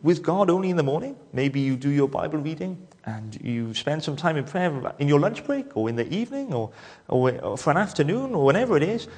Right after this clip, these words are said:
We can come to God in prayer at any time and anywhere. Of course we can. But,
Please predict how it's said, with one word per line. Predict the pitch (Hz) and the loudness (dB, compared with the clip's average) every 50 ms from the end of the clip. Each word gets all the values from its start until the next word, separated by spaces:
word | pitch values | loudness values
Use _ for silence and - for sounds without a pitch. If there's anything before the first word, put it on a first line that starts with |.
| - - | -18 -10
We | - 240 | -8 -6
can | 180 156 | -6 -4
come | - 190 208 190 | -4 -4 -6 -6
to | 185 156 | -6 -6
God | - 180 196 | -4 -4 -4
in | 190 165 | -4 -4
prayer | 147 - - 196 202 208 196 - | -6 -6 -4 -4 -2 -2 -4 -6
at | - 127 | -4 -4
any | 160 196 202 208 | -4 -2 -4 -4
time | 196 - 190 196 214 226 226 214 | -4 -6 -4 -4 -4 -6 -4 -2
and | 180 143 165 | -2 -2 -2
anywhere. | 208 214 220 220 254 269 262 185 | -2 -4 -4 -4 -2 -2 0 -2
Of | - - | -2 2
course | - 196 240 226 - | 2 0 0 0 -6
we | 285 247 | -8 -10
can. | 156 - 101 98 98 - _ _ _ _ - - - - - - - - _ _ _ _ - | -10 -10 -10 -12 -12 -16 _ _ _ _ -20 -20 -20 -20 -20 -20 -20 -20 _ _ _ _ 2
But, | - - - 107 147 220 233 - - | 2 2 4 2 0 0 -2 -6 -16